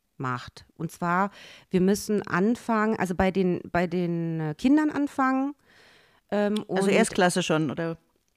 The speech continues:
Speaker 1: Ja, genau. Also, dass wir
Speaker 2: Mhm.
Speaker 1: auf jeden Fall den, den Erwachsenen der Zukunft beibringen,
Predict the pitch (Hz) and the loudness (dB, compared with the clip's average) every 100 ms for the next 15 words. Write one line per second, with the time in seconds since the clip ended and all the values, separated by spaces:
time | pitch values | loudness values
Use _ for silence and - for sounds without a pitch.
0 | - 254 262 294 302 254 214 185 - 202 | -6 2 2 4 2 4 4 4 2 0
1 | 214 220 226 302 - 202 214 226 254 262 | 0 0 0 0 2 -2 2 0 0 2
2 | 233 220 226 214 208 196 - - 185 240 | 2 2 0 0 -2 -4 -12 -20 -4 0
3 | 233 - 190 240 - 285 262 185 175 - | 0 0 0 -2 -2 -2 2 0 0 0
4 | 269 - 294 285 285 - _ 180 185 247 | 0 4 6 6 4 0 _ 0 2 2
5 | - 254 247 240 240 233 233 | 4 6 6 6 6 6 2